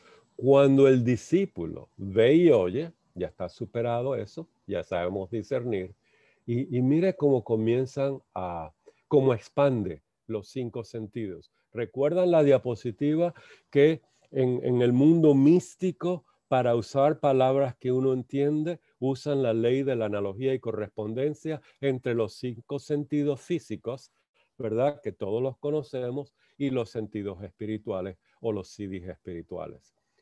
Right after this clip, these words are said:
Entonces, fíjense bien, cuando el dis-, y lo mismo para el mundo psíquico, ¿verdad? Pero esa es la correspondencia. Número ochenta y cuatro.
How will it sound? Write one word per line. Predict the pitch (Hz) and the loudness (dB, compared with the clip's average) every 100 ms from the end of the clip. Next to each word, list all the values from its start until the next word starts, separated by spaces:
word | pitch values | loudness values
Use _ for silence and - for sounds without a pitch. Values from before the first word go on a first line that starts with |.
| - | -18
Entonces, | 98 92 117 113 - 127 | -16 -10 -8 -8 -8 -8
fíjense | - 120 120 107 101 | -6 -8 -8 -12 -10
bien, | 92 82 73 _ _ _ _ | -10 -12 -16 _ _ _ _
cuando | 127 120 113 110 110 | -8 -4 -2 0 0
el | 101 | 0
dis-, | 104 - - | -8 -10 -6
y | 131 | -2
lo | 123 117 | 0 2
mismo | 117 113 123 | 0 -2 -4
para | 113 101 | -2 -2
el | 92 | -2
mundo | 87 87 98 | -4 -8 -10
psíquico, | - 151 - 90 87 85 | -8 -10 -10 -16 -14 -14
¿verdad? | 90 110 117 _ _ _ - | -14 -16 -18 _ _ _ -14
Pero | 101 | -12
esa | 98 127 | -10 -10
es | 113 | -8
la | 104 | -8
correspondencia. | 98 90 85 - 90 85 76 76 _ _ _ _ | -8 -8 -10 -10 -12 -12 -14 -18 _ _ _ _
Número | 120 131 139 135 | 0 2 4 2
ochenta | 131 117 104 107 | 0 -4 -6 -6
y | |
cuatro. | - 90 80 _ | -10 -14 -18 _